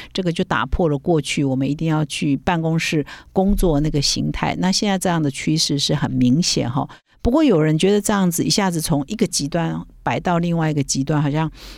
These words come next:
呃，适应调试很困难。比如说你原来五天都是要进办公室去工作，现在变成五天可能都在海边工作，或都在山上工作，或者是在乡下的三合院工作，这个反差太大了哈。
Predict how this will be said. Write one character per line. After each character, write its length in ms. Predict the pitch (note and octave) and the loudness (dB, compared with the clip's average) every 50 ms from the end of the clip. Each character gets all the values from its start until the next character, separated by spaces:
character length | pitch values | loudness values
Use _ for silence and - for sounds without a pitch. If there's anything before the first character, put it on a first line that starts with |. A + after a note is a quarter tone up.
| - - | -12 -8
呃， 180 | - C#3+ C#3+ | -4 -2 0
适 320 | - - - - B3 B3 A3+ | 0 0 0 2 2 4 4
应 240 | A3 G#3+ G3 E3+ | 4 4 4 2
调 220 | E3 - - D#3 D#3 | 2 2 2 2 2
试 300 | C#3+ - F#3 E3 D3 - | 0 0 0 0 -2 -2
很 220 | - - D3+ B3+ B3+ | -4 -2 -2 -2 -2
困 240 | - - F#3+ E3+ | 0 -2 -2 -2
难。 180 | E3 C#3 B2 C3+ | -2 -4 -6 -6
比 100 | - D#3 | -4 -4
如 40 | D#3 | -4
说 140 | E3 F#3 F#3+ | -2 -2 -2
你 100 | F3+ E3 | -2 -2
原 180 | D3 D3+ D3+ D#3 | -2 0 0 0
来 120 | D#3+ D3+ | 0 0
五 180 | C3+ C3+ C3 C#3 | -2 -2 -4 -4
天 260 | - - D#3+ D#3+ D#3 | -4 -2 -2 -2 -2
都 160 | D3+ E3 D#3 | -4 -4 -4
是 80 | D3+ E3+ | -4 -2
要 120 | D#3 D3+ | -4 -4
进 240 | C#3+ - - E3+ D3 | -4 -4 -4 -2 -2
办 180 | - E3 D#3 D3+ | -2 -2 -2 -2
公 140 | D3+ D#3 D3 | -2 -2 -4
室 140 | - - | -4 -6
去 100 | C#3+ - - - | -8 -10 -10 -8
工 240 | - F3 F3 F3+ | -6 -6 -6 -6
作， 180 | F3+ - E3+ C#3 | -4 -4 -4 -4
现 180 | C#3 - F#3 E3+ | -2 -2 -2 -2
在 60 | E3 | -2
变 180 | E3+ F#3 F3+ | -2 -2 -2
成 140 | D3+ D#3+ C#3+ | -2 -4 -4
五 180 | A#2 C#3+ C#3+ C#3 | -6 -6 -6 -6
天 280 | C3+ - F#3+ F#3 F#3+ | -2 -2 -2 0 -2
可 100 | F3+ F3+ | -2 -4
能 80 | C#3+ C3+ | -4 -4
都 80 | D3+ E3 | -2 -2
在 100 | E3+ D#3+ | -2 -2
海 220 | - - B2 - | 0 -2 -4 -2
边 240 | - E3+ F3+ F#3 F#3+ | -2 -2 -2 -2 -2
工 220 | G3 F#3+ F#3+ F#3+ | -4 -4 -2 -2
作， 200 | - G3 F3 - - - - - - - | -2 -2 -2 -2 -4 -8 -18 -20 -16 -8
或 160 | - F#3+ D#3+ | -4 -2 -2
都 140 | D#3 - F#3 | 0 0 2
在 120 | F#3+ F#3 F3+ | 2 2 2
山 280 | - - G3 G#3 G#3 | 2 0 0 0 0
上 240 | - A3 F#3 D#3 D3+ | 0 0 0 0 0
工 200 | F#3 F3 F3 F3 F3 | -2 -2 -2 -2 -2
作， 200 | - E3+ D#3 D3+ | -2 -2 -2 0
或 160 | D3+ F#3 F3 | 0 0 2
者 40 | D#3+ | 2
是 120 | E3+ F3+ | 0 0
在 160 | E3+ F3 E3+ | 0 0 0
乡 300 | E3 - - G3 G3 G3+ | 0 0 0 0 0 0
下 200 | G3+ - G#3 F3+ | 2 2 2 2
的 60 | E3 D#3 | 2 2
三 280 | - - G3+ G#3+ G#3+ | 0 0 0 2 2
合 160 | F#3+ D#3+ D3 | 2 0 0
院 200 | E3+ F#3 F3+ D#3+ D#3 | 2 0 0 0 0
工 200 | E3+ E3 D#3+ D#3+ | -2 -2 -2 0
作， 140 | E3 E3 D#3+ | 0 0 0
这 100 | F3 F3 | 0 0
个 140 | D#3+ D#3+ D3 | 0 -2 -2
反 240 | - C#3 A2+ A2+ - | -2 -2 -2 -2 -2
差 240 | - E3+ D#3+ E3 | -2 -2 -2 -2
太 240 | D#3+ - E3+ D3+ C3+ | -2 -2 -2 -2 0
大 260 | C#3 E3 D3 C3+ C3 C3 | 0 0 0 0 0 0
了 120 | C3+ C#3 | -2 -4
哈。 180 | B2+ C#3 C#3 | -6 -6 -6